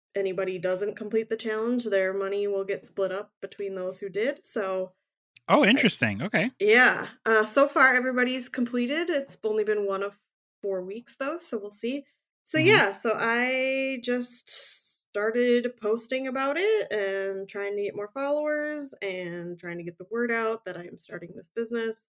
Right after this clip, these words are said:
Speaker 1: So yeah, that's my thing. And a few days ago, I filed papers to become an L L C. So
Speaker 2: Yeah.
Speaker 1: that's scary and exciting.
Speaker 2: It is.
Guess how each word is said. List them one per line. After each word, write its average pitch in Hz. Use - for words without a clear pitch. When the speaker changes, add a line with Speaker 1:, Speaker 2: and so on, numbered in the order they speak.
Speaker 1:
So 180
yeah, 208
that's -
my 208
thing. 262
And 196
a 185
few 214
days 254
ago, 240
I 202
filed 320
papers 196
to 208
become 220
an 220
L 226
L 220
C. 220
So -
Speaker 2:
Yeah. 185
Speaker 1:
that's 247
scary 214
and 160
exciting. 285
Speaker 2:
It -
is. 269